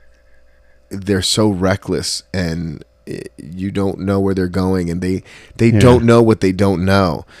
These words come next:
Speaker 1: So they're talking, you know, it's very, like, I'm sure there's, like, you know, fifty-year-olds who hear me every now and then, like, "This kid doesn't know what the fuck he's talking about."
Speaker 2: <laughs> Right.
Speaker 1: And to them, they're a hundred percent right. But to the twenty-two-year-olds, they're like, "That guy's a fucking genius." So it, it's about finding your target audience. But older comedians,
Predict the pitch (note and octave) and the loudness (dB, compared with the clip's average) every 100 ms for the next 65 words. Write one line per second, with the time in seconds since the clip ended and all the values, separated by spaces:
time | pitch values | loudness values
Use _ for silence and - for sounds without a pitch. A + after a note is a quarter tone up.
0 | - - A#2+ G#2+ - B2+ D3 - G2+ F2+ | -10 2 4 4 4 4 4 2 -2 -2
1 | - G2+ F2+ F#2 G2+ G#2 F#2+ A2 - G#2 | -2 0 0 0 2 2 2 -2 -2 -2
2 | G#2 - D3+ C3+ B2+ A#2 B2 G#2 - F3 | 0 2 4 4 4 2 2 2 4 4
3 | - A2 F2+ F2+ A2 A2 A2 D3 A#2 G2+ | 4 2 2 0 0 2 4 4 2 0
4 | F#2+ F#2 F2 - A#2 - G2 F#2+ G2 F2+ | -2 -2 -4 -6 -6 -2 -2 0 -2 -4
5 | - G2+ - E2+ A2+ B2 - - - - | -4 -6 -6 -4 2 2 0 -4 -4 -4
6 | F#2+ - - C#3 C#3 G#2+ D3 F#3 A#2 B2+ | -6 -4 2 2 4 2 4 4 4 6
7 | D3+ E2+ A2+ C#3 - C3+ C#3 D3 E3+ - | 6 4 0 0 0 0 2 2 0 -2
8 | - - - C3 C3 B2 - C#3 B2 F#3 | -12 -20 -6 -2 2 2 4 2 4 4
9 | G#3+ C#3+ A2 A2 B2 A2 G2+ G2 F2+ E2+ | 6 8 8 6 4 2 2 -2 -4 -6
10 | E2+ - F2+ - E2+ A2 G2 A#1 - - | -6 -8 -10 -8 -4 0 0 -4 -12 -18
11 | - - - D#3 C3+ C#3+ D3+ C3+ D#3+ C3+ | -20 -6 2 4 4 2 0 4 4 6
12 | D3+ C#3+ A2+ B2+ C#3+ A#2 F2+ D#2 E2 - | 4 4 4 4 2 2 0 -2 -8 -16
13 | _ - - - - - G#2+ A2 A#2+ A#2 | _ -20 -16 -10 -6 2 4 4 0 0
14 | G#2 F2+ F2 E2+ - | 2 2 0 -2 -8